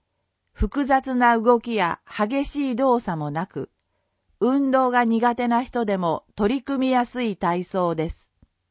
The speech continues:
ところ、問い合わせ先、リージョンプラザ。電話、零八四八、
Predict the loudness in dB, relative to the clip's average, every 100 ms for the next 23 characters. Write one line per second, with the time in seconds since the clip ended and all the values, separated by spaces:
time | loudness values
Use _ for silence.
0 | _ _ _ _ _ _ _ _ -4 -2
1 | 2 4 4 4 0 _ _ _ _ _
2 | _ _ 2 2 4 2 2 2 -2 -2
3 | -4 -4 -8 -8 _ _ _ _ _ -2
4 | 0 0 2 2 2 0 0 0 -2 -6
5 | -12 _ _ _ _ _ _ _ _ 2
6 | 2 4 2 2 0 _ _ _ _ -2
7 | 2 2 2 0 0 -2 0 0 0 -4
8 | -6 -8 -12